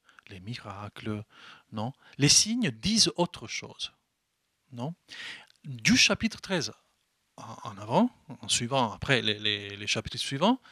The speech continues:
en fait, c'est, il, Jean ne parle plus de signes. Mais en fait, il parle de, de ce que le signe signifiait. Eh bien,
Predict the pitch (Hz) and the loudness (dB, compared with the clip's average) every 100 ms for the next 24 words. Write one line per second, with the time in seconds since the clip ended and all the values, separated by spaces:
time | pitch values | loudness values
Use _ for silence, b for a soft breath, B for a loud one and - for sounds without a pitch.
0 | B B B B - 127 - 247 - - | B B B B -8 -2 2 4 8 8
1 | - 120 - _ _ _ 160 139 131 123 | 6 0 -4 _ _ _ -6 -2 -2 -2
2 | 139 123 143 233 190 135 214 202 175 - | 0 6 6 6 4 4 2 0 -2 -4
3 | 226 165 - 113 104 - - 120 98 85 | -4 -4 -6 -2 4 6 6 2 -6 -14
4 | 78 _ _ _ _ _ _ _ _ B | -20 _ _ _ _ _ _ _ _ B
5 | B B B B B 120 110 110 110 - | B B B B B -10 -8 -8 -10 -2
6 | 233 - 135 117 - 208 208 127 117 139 | -2 0 -2 -2 2 4 4 4 4 8
7 | - - - 117 107 104 - - 254 277 | 8 6 0 -10 -4 0 2 2 -2 -4
8 | 277 269 _ - - 151 127 - 82 - | -6 -8 _ 0 0 2 -2 -4 -12 -20
9 | _ _ _ _ _ _ _ _ _ _ | _ _ _ _ _ _ _ _ _ _
10 | _ - - 117 104 | _ -18 -8 -6 -6